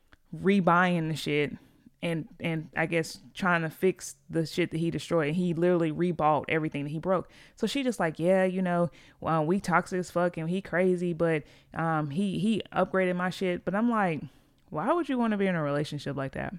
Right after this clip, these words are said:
Like, that is not love. Because if it, it, to me, it starts with, uh, the small things of maybe breaking some shit and all that,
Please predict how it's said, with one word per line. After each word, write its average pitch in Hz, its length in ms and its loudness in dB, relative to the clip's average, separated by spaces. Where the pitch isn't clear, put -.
Like, 175 160 4
that 254 180 8
is 175 160 4
not 156 240 4
love. 143 340 -4
Because 208 240 6
if 190 160 4
it, 196 100 4
it, - 240 -10
to 220 100 -2
me, 220 320 2
it 170 100 -2
starts - 560 0
with, 196 460 2
uh, 165 300 4
the 139 100 -6
small 190 460 4
things 175 440 -2
of 165 120 0
maybe 165 240 0
breaking 180 340 2
some 170 180 -6
shit 170 460 -2
and 151 160 -6
all 151 200 -4
that, 170 380 0